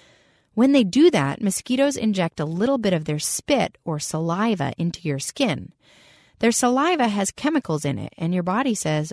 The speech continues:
"Wait a minute, this isn't right. Where did this come from?" And then your body sends out other chemicals called histamines. The histamines are what create that red bump that you get where the bug bit you, and they actually cause the itching.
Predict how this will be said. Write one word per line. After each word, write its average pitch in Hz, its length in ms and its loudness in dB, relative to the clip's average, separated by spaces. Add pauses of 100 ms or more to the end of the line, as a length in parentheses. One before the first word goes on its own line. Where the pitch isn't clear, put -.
"Wait 427 240 4
a 294 40 6
minute, 139 300 0 (240)
this 453 240 6
isn't 247 280 4
right. 311 340 2 (120)
Where 359 180 4
did 349 160 4
this 381 180 4
come 247 240 2
from?" 156 320 -2 (480)
And 202 140 2
then 262 100 4
your 311 100 2
body 202 240 2
sends 160 340 -2
out 147 280 -2
other 285 180 -2
chemicals - 640 -8
called 208 380 -4 (100)
histamines. - 840 -4 (560)
The 214 100 -2
histamines 175 800 0
are 165 120 0
what 175 200 -2
create 226 400 0
that 175 180 -2
red 185 420 -2 (120)
bump 190 400 2
that 170 120 -2
you 175 100 -6
get 147 260 -2 (160)
where 147 160 0
the 147 120 -4
bug 170 360 -2
bit - 280 2
you, 127 200 -6 (360)
and 185 140 2
they 254 100 4
actually 226 300 -2
cause 233 440 -2
the - 140 -6
itching. - 420 -2